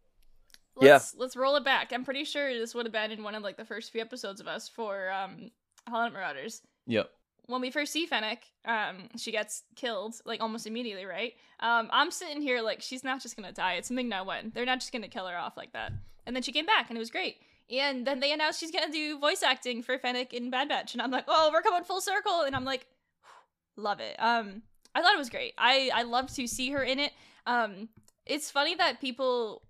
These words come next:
Speaker 2: were obviously, like, ranking on, um, Freddie Prinze Junior doing the voice for Caleb Dume, and it just sounded
Speaker 1: <laughs>
Speaker 2: awful.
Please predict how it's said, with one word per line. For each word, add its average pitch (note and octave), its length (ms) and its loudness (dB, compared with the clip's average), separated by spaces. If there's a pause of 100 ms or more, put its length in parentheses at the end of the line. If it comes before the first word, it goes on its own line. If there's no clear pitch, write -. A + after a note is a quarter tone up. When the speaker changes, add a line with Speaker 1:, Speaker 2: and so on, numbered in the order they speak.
Speaker 2:
were A3 600 -4 (240)
obviously, A3+ 440 0
like, G#3+ 180 -4
ranking A3 400 -4
on, G#3 400 -4 (120)
um, - 420 -10
Freddie A3+ 180 -4
Prinze A3+ 220 -6
Junior A3 240 -4
doing G#3+ 200 -4
the A3 60 -2
voice F#3+ 440 -4
for A3+ 160 -6
Caleb G#3 300 -6
Dume, A3+ 320 -2
and G#3+ 100 -4
it B2+ 60 0
just A#2 120 -4
sounded F#3 280 -2
Speaker 1:
<laughs> - 20 -4
Speaker 2:
awful. B3 420 -2